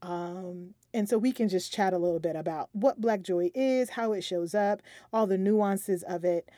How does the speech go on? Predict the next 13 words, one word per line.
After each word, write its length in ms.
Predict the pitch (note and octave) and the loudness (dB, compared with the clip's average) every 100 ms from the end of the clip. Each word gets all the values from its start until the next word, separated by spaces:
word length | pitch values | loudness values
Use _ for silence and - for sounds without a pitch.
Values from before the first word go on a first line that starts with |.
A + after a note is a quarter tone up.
| _ _ | _ _
um, 500 | E3+ F3 E3+ E3+ E3 - | -8 -6 -6 -6 -10 -6
and 160 | G3 | -2
then 120 | F3+ F3+ | 0 -2
also 260 | F3 - | -4 -6
have 160 | E3+ E3 | -6 -6
a 60 | |
good 180 | E3 E3+ | -6 -6
time, 480 | - F3 D#3+ D3+ D3 - | -8 -12 -12 -14 -14 -12
as 160 | D#3+ | -10
always. 760 | - D#3+ D#3+ D3+ B2+ D#3+ - - - | -8 -8 -8 -10 -14 -14 -14 -16 -4
Um, 440 | G3 F#3+ F3+ F3+ - _ - - | 2 4 4 0 -10 _ -4 0
I 100 | A3+ | 2
d-, 140 | F#3+ | 4